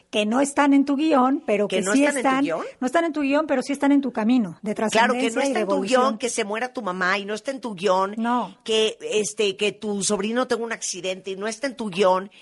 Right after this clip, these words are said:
Speaker 2: que tu hijo tuvo un problema y se murió. O sea, no está en tu guión.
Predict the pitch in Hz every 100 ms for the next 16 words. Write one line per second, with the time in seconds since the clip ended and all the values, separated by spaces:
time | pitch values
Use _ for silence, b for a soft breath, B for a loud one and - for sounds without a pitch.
0 | B B B 214 214 240 262 247 - 262
1 | 254 233 - 220 208 208 226 220 170 -
2 | 196 - - 180 233 240 277 233 196 226